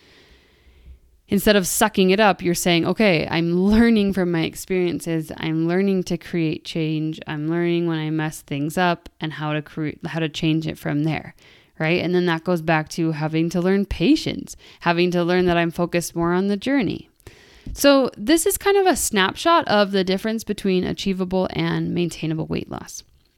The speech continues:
There is not one that is better than the other. They work together. In fact, I wanna suggest we let them work together.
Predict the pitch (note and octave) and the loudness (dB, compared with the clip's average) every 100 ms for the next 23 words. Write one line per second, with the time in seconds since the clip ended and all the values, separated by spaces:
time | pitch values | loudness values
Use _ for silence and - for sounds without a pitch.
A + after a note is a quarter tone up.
0 | _ _ _ - _ _ _ G3 G#3+ G#3+ | _ _ _ -20 _ _ _ 4 4 4
1 | G#3 G#3+ C4+ F#3 G3+ B3 D4+ D4+ C#4 A#3+ | 4 4 2 2 4 4 4 4 2 0
2 | F#3+ G#3 A3+ A3+ G#3 F#3+ - F3+ G#3 D4 | 2 0 2 0 -2 -2 -2 -2 0 0
3 | D#4 _ _ _ _ - G3+ F#3 G#3 G#3 | -2 _ _ _ _ 0 0 2 0 0
4 | - - G3 E3 C#3+ - - - - - | -8 -8 -6 -4 -4 -4 -12 -20 -20 -20
5 | - - _ _ _ _ _ _ _ _ | -20 -20 _ _ _ _ _ _ _ _
6 | _ - G3+ G3 G3 F3+ - F#3+ A3+ C#4 | _ -6 -2 4 2 2 -6 -2 0 2
7 | C4+ - G3+ F3+ F#3 F3 - - _ - | 0 -2 -6 -2 -2 -2 -10 -14 _ -18
8 | - F#3+ F#3+ F3+ F3 E3+ A#3+ - D3 C3+ | -14 -6 -4 -2 0 -2 -4 -6 -8 -6
9 | C#3+ D3 - - - - - G3 | -6 -10 -12 -12 -10 -10 -12 -16